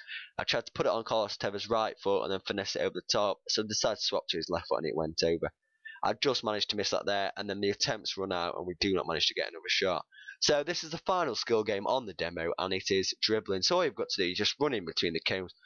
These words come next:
This is quite a weird one, to be honest. I wasn't too sure how to get a high score, but I did manage to find out.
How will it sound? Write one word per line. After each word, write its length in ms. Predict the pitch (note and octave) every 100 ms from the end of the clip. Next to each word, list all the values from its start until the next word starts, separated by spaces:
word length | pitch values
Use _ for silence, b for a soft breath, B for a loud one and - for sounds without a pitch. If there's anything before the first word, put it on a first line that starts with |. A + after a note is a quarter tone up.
| B B
This 120 | C#3+
is 100 | E3
quite 260 | - E3+ D3+
a 80 | D3+
weird 340 | D3+ D#3 C#3
one, 180 | G2+ F#2+
to 60 | -
be 60 |
honest. 140 | F2+ G2
I 60 |
wasn't 260 | A2+ C3+ A2
too 120 | A#2+
sure 220 | - A#2
how 100 | A#2+
to 120 | G#2+
get 140 | - -
a 40 |
high 220 | - G#2+
score, 380 | G2+ - A2+ A2+ - B B B _
but 60 | B2+
I 100 | C3
did 200 | B2 G2+
manage 280 | F#2+ F#2 -
to 80 |
find 260 | - F#2+ F#2+
out. 240 | G2 F#2